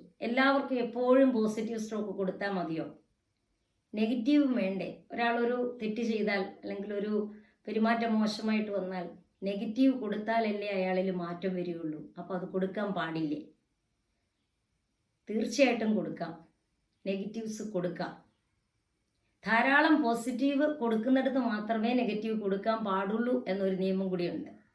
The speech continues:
ഈ നെഗറ്റീവ്സ് എന്ന് പറയുമ്പോൾ ആളുകളെ തളർത്തിക്കളയും. എല്ലാവരും ഒരുപോലെ അത് താങ്ങൂല.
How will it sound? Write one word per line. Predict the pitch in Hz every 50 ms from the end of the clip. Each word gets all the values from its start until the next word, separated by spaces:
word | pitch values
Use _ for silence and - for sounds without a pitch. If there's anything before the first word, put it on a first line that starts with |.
| _ _ _ _ _ _ _ -
ഈ | 262 269
നെഗറ്റീവ്സ് | 277 262 254 254 247 277 277 - - 311 320 320 302 - - 311
എന്ന് | 294 285 269
പറയുമ്പോൾ | 240 220 214 214 214 214 208
ആളുകളെ | 202 202 202 202 202 220 220 214 220 214 214 214 214
തളർത്തിക്കളയും. | 190 180 185 185 185 - 247 240 - 175 139 135 - - - _ _ _ _ _ _ _ _ _ _ _ _ _ _ _ _ _ _ _ _ _ _ _ _ _ _ _ _ _ _ _ _ _ _ _ _ _ _ _ _ _ _ _ _ _ _ _ _ _ _ _ _ _ _ _ _ _ _ _ _ -
എല്ലാവരും | 220 220 233 247 254 262 269 277 269 247
ഒരുപോലെ | 233 220 226 220 240 240 226
അത് | 220 214 220 -
താങ്ങൂല. | 214 180 175 180 185 - - 190 156 -